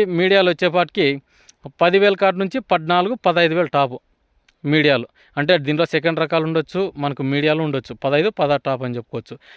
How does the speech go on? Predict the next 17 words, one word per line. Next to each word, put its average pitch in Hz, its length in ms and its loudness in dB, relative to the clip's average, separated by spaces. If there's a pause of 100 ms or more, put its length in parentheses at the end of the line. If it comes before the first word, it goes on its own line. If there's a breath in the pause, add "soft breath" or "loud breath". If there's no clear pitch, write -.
(140 loud breath)
ఏసీ 160 260 0
కాయలు 135 240 0
అనమాట. 120 240 -6 (300 soft breath)
కొత్తవి 214 340 2
అయితే 208 140 0
మనకు 214 280 -2 (100)
పదహారు 185 280 4
నుంచి 190 160 -4
ఇరవై 165 260 0
నాలుగు 151 180 0
వేలు 147 180 -2
టాప్ 123 160 -2 (160)
మీడియాలు 131 320 0
వచ్చేపాటికి. 117 460 -8 (600 soft breath)
టాప్ 180 260 4
రేట్ 196 160 2
అంటే 202 200 2